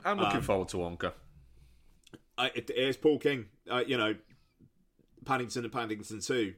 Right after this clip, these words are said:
Speaker 2: So I absolutely trust it, and I, th-, I think Simon Farnaby's co-written this with him as well. So yeah, I, uh, absolutely up for it. And Hugh Grant as an, a, a surly Oompa Loompa, that's good casting.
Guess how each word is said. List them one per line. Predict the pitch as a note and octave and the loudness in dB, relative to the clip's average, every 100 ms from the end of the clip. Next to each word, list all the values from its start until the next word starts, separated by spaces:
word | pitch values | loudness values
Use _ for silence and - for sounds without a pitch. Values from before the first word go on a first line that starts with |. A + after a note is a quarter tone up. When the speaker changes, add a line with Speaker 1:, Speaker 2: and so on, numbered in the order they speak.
| - | -6
Speaker 2:
So | - A#2+ G#2+ G#2+ | -2 2 2 2
I | A2+ A2+ - | 2 0 0
absolutely | A#2 G#2 A2+ G#2 G#2+ | -2 0 -2 -2 -2
trust | A#2+ - | -4 -2
it, | A2+ | -2
and | A2+ | -2
I, | |
th-, | - | -2
I | B2+ | -6
think | B2 A2+ | -4 -2
Simon | B2+ A2+ G2+ | -2 -2 -2
Farnaby's | B2 G#2+ G#2+ F#2+ | -2 -2 -2 -4
co-written | A#2+ G#2 A2+ G2 F#2+ | -2 0 0 -2 -6
this | - | -8
with | F2+ | -6
him | F#2 F#2 | -6 -6
as | F2 | -2
well. | A#2 F#2+ F#2 - - - - - - - - | 0 0 -4 -12 -20 -20 -20 -20 -20 -20 -8
So | - C#3+ C#3 A2+ | 4 6 6 2
yeah, | C#3+ C#3 B2+ A#2 B2+ | 6 6 6 2 0
I, | C3 A#2+ | 2 2
uh, | B2 B2 B2 | 4 2 2
absolutely | B2 - B2+ A#2+ A#2+ | -2 0 0 4 2
up | A#2 | 2
for | A#2 | 0
it. | A2+ | -2
And | A2+ | -2
Hugh | B2 | -2
Grant | A2+ A#2 A#2 | 0 0 -2
as | A2 | -4
an, | A#2 | -4
a, | A2+ A2+ - A#2+ | -2 -4 -2 -2
a | - - - - - - | -2 -6 -14 -14 -14 -6
surly | - A#2+ A2+ A2+ | 2 4 6 4
Oompa | A2+ G#2+ | 2 0
Loompa, | G#2+ A2+ G#2 G#2+ G2 G2 - | -2 -2 -6 -6 -6 -8 -6
that's | G#2+ | -4
good | - A#2 | -2 -2
casting. | A2+ A2+ A2 G2+ | 0 0 0 -4